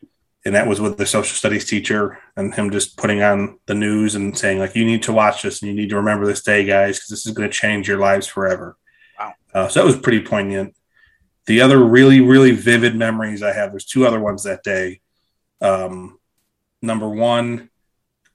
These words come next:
Speaker 1: coming back from a bathroom break and seeing a girl being led down the hall by which I, who I assume is her mother, just in, like, shambles and tears, um, because her father,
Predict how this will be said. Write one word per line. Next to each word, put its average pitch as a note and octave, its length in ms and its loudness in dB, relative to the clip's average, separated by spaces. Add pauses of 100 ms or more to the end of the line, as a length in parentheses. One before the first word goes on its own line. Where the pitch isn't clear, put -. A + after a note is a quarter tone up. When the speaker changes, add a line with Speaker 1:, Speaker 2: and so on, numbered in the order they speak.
(120)
Speaker 1:
coming C3 300 2
back B2 260 2
from G#2 140 -6
a - 20 -16
bathroom A2+ 380 -2
break G2+ 360 -12
and G2+ 160 -12
seeing A2+ 680 -4 (720)
a G#2+ 100 0
girl A2 300 2
being A2 320 2
led G#2+ 160 0
down G#2+ 220 -2
the G#2 100 -6
hall G#2+ 280 0
by G2 180 0
which G2+ 220 -8
I, G#2 80 -8 (300)
who A2+ 120 -2
I G#2 100 2
assume C3+ 680 4 (180)
is A2 140 -4
her A#2 100 -2
mother, A2 540 0 (420)
just B2 460 -2
in, A#2 600 -2
like, F#2 280 -10
shambles A2 540 -2
and F#2+ 120 -10
tears, F2+ 540 -8 (340)
um, F#2+ 580 -6 (480)
because G2+ 340 -6
her G#2 300 -6
father, G#2+ 640 -2